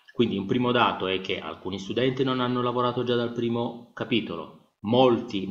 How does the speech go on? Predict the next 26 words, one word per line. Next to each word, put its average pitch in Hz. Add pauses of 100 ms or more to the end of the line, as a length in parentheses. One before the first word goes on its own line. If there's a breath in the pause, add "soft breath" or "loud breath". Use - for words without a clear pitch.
(120)
non 113
hanno 104
lavorato 92
nel 90
terzo 110
capitolo 143
e 160
a 135
proposito 156
del 113
terzo 131
capitolo, 117
per 139
esempio, 107
c'è 123
uno 113
studente 101
che 98
mostra 101
una 107
grande 92
difficoltà. 90 (640 loud breath)
Cliccando 113
sul 104
suo 160
compito 110